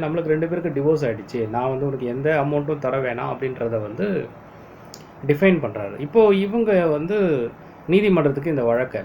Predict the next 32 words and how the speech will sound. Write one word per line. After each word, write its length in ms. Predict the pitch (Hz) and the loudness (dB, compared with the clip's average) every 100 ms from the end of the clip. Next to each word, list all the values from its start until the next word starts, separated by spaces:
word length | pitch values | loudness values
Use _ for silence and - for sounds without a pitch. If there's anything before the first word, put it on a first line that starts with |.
| 131 | 2
மெயின்டெனன்ஸ் 560 | 180 180 170 147 131 | 2 2 0 -2 -2
வழக்காக 360 | 117 110 110 117 113 | -4 -4 -4 -6 -6
கொண்டு 200 | 113 110 | -8 -8
போறாங்க. 480 | 101 92 95 147 - - - - - - | -8 -10 -8 -8 -8 -18 -20 -20 -16 -10
இப்ப 140 | 139 | -8
கொஸ்டின் 280 | 127 190 190 | -2 -2 2
என்னன்னா, 380 | 233 190 190 214 | 2 2 4 2
இந்த 120 | 185 | 2
மாதிரி 240 | 185 202 | 2 2
வழக்கை 320 | 170 175 180 170 | 4 2 2 -2
கொண்டு 280 | 151 151 | -2 -2
போய் 180 | 147 196 | 0 -2
நீதிமன்றம் 580 | 160 156 147 127 135 151 | -2 -4 -4 -4 -4 -2
ஏற்றுக்கொள்ளுமான்னு 720 | 131 139 135 123 113 117 127 | -2 -2 -4 -4 -4 -4 -4
கேட்டா, 220 | 123 110 | -4 -2
இந்த 520 | 202 202 185 175 156 147 - - - | 0 2 6 6 6 0 -6 -14 -4
பர்டிகுலர் 400 | 160 208 190 180 | 0 0 2 2
ஜட்ஜ்மெண்ட் 420 | 156 165 180 202 | 2 -2 0 2
நம்ம 280 | 160 160 151 | 2 2 0
பார்க்கக்கூடிய 1000 | 139 143 156 - - - - 180 170 160 | 2 2 0 -4 -20 -20 -6 -4 -2 -2
இந்த 200 | 170 147 | 0 0
ஜட்ஜ்மெண்ட்ல 680 | 135 127 135 123 110 185 208 - 143 | 0 -4 -6 -8 -4 -2 -2 -6 -6
நீதிமன்றம் 600 | 139 156 135 120 175 175 | -2 -2 -2 -2 -2 -4
அக்செப்ட் 400 | 120 - 165 147 | -8 -6 -4 -4
பண்றாங்க. 540 | 120 107 104 120 170 - - - - - - | -4 -6 -6 -4 -6 -6 -18 -20 -20 -20 -10
And 200 | 131 131 | -4 0
then 180 | 165 180 - - - - - | 0 -2 -8 -20 -20 -20 -14
அக்செப்ட் 300 | 117 - 147 | -12 -6 -4
பண்ணி 200 | 139 143 | -2 -2
இந்த 420 | 202 180 139 131 120 | -2 0 0 0 0
வாதமும் 520 | 120 131 139 143 151 | 0 2 2 0 0
நடக்குது. 520 | 127 123 - 113 160 | -2 -4 -4 -2 -4